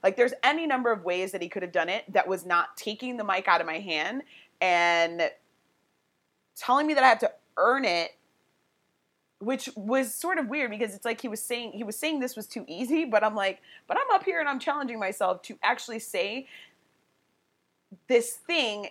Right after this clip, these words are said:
which was about race." That's what, what I was actually bringing up to the group was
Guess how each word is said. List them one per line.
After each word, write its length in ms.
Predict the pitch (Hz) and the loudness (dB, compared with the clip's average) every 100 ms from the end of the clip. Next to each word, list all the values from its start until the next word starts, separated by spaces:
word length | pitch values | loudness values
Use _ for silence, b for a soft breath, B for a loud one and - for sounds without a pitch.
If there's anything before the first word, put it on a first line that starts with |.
| - | -10
which 320 | 202 233 - | -4 -4 2
was 200 | 214 226 | 4 8
about 460 | 214 208 214 226 190 | 6 10 10 10 6
race." 240 | 214 175 | -2 0
That's 240 | 196 175 | 0 0
what, 140 | 208 196 | -4 0
what 160 | 202 190 | 4 4
I 80 | |
was 140 | 180 170 | 4 4
actually 360 | 190 196 - 185 | 4 4 -2 -8
bringing 400 | 180 185 170 156 | -2 -4 -4 0
up 240 | 185 - - | 2 2 -4
to 100 | 196 | -8
the 100 | 175 | -6
group 320 | 180 160 - | -8 -8 0
was 320 | 175 160 165 | 2 2 -2